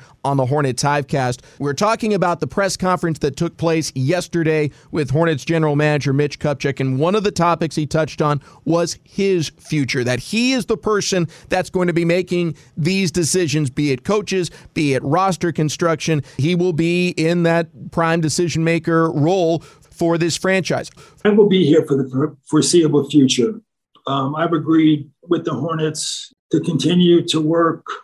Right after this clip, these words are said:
Speaker 2: for years to come. I, I think the expression would be a, a multi-year deal. And, um, I'm thankful to be still working in this league, going to meetings, you know, with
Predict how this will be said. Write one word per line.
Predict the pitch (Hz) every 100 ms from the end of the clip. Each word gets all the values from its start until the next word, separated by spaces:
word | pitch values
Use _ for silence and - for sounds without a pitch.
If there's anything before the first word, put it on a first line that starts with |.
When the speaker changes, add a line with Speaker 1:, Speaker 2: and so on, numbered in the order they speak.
| _
Speaker 2:
for | 160
years | 156 156 170 143 -
to |
come. | - 170 170 160 156 _ _ _ _ _ _ _ -
I, | 151 139 -
I |
think | 135 160 139
the | 147 143 135 - _ _ _
expression | 147 - 165 147 151
would | 151 139
be | 151 151
a, | 139 135 _
a | 143
multi-year | 151 160 160 151 151 156
deal. | 147 156 165 175 180 - _ _ _ _ _
And, | 143 143 139 131
um, | 139 135 131 131 -
I'm | 143
thankful | 131 156 151 180 180 165 - _ _ _ _ _
to | - 151
be | 156 151 143 - _
still | - 185 156
working | 165 160 165 160
in | 147
this | 151 -
league, | 156 160 160 156 - - _ _ _ -
going | 165 160
to |
meetings, | 160 160 156 160 160 151 - - _ _ _ _ _ _
you | 165
know, | 156
with | 151 147 147 -